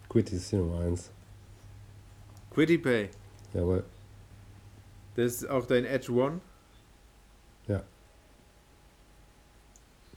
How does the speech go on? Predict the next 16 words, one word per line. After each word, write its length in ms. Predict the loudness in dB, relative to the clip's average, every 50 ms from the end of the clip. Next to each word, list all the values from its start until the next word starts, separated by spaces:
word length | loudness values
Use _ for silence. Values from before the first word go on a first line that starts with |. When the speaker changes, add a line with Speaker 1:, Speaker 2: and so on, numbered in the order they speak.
| -20 -20 -20 -20 -20 -20 -20 -20 -20 -20 -20 -20 -20 -20 -20 -20 -20 -16 -8 -6 -6 -6 -4 -8 -8 -8 -12 -14 -16 -14 -8 0
Speaker 2:
Also, 460 | 2 2 4 4 2 0 0 -2 0
wir 120 | 2 4
haben, 320 | 4 4 4 2 0 0 0
äh, 260 | 2 2 4 4 2
J 240 | 4 4 4 4 4
C 100 | 4 2
Horn, 520 | 4 4 4 4 4 4 2 0 -2 0
wir 120 | 2 2 2
haben 140 | 2 2 4
Jalen 380 | 6 6 6 6 4 2 0
Phillips 520 | 2 2 2 2 4 2 0 0 -2 -6 -4
und 180 | -4 -2 2
wir 140 | 4 4 4
haben 140 | 4 2 -2
Quitty 320 | -2 -2 0 2 0 0
Pay. 460 | -2 0 2 2 4 4 2 0 -2